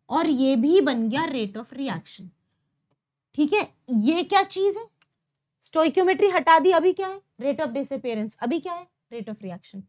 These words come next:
स्टोइकियोमेट्री हटा दी, अभी क्या है, rate of appearance of B, अभी क्या है, rate of reaction। स्टोइकियोमेट्री है ही नहीं, तो rate of appearance of C is rate of reaction। अब समझ में आया? तो इस सवाल में पहले तो उसने तुमको क्या दिया था,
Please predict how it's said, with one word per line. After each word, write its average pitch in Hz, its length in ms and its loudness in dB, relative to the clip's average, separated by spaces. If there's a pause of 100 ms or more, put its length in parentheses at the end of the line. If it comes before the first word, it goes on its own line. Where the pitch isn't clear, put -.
(460)
स्टोइकियोमेट्री 359 680 2
हटा 339 220 -2
दी, 285 120 -4
अभी 330 220 -2
क्या 359 140 -4
है, 370 160 -4 (380)
rate 302 260 0
of 370 220 0
appearance 302 500 -4
of 349 180 -10
B, 240 160 -4 (120)
अभी 233 200 -2
क्या 311 140 -4
है, 330 120 -4 (520)
rate 233 180 -8
of 226 120 -12
reaction। 185 400 -12 (360)
स्टोइकियोमेट्री 381 600 2
है 330 140 -2
ही 349 100 0
नहीं, 233 180 -6 (320)
तो 254 60 0
rate 285 240 2
of 370 140 2
appearance 330 480 2
of 403 100 -2
C 359 220 0 (140)
is 320 200 2
rate 247 240 -2
of 208 120 -12
reaction। 190 500 -16
अब 214 100 -10
समझ 269 320 -14
में 269 100 -10
आया? 285 160 -8 (340)
तो - 120 -8
इस 415 220 2
सवाल 349 340 4
में 359 140 -2
पहले 294 380 -2
तो 415 120 -2
उसने 370 300 -2
तुमको 311 300 -14
क्या 302 240 -2
दिया 254 220 -2
था, 214 180 -10